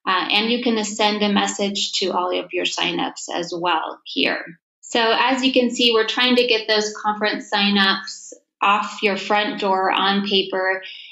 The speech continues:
and into parents right on their smartphone. They can sign up for these conference signups. The other nice thing is that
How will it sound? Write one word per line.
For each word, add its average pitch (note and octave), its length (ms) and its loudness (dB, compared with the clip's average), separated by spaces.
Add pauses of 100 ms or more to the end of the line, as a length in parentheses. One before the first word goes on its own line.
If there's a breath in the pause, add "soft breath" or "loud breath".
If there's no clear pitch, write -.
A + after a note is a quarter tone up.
(140 loud breath)
and F#3+ 260 0
into G3 1200 2
parents F#3 580 0
right F#3+ 160 2
on G3+ 140 2
their G3+ 120 2
smartphone. F3+ 640 -2
They F3+ 100 0
can F3+ 200 -10
sign F#3+ 280 0
up F#3+ 180 0
for F#3 140 -6
these F3 280 -6
conference F3+ 640 -8
signups. F3 600 -6 (440 soft breath)
The A#3 140 4
other C4 200 4
nice F3 360 2
thing F3 360 -2
is F3 380 -8
that E3+ 260 -4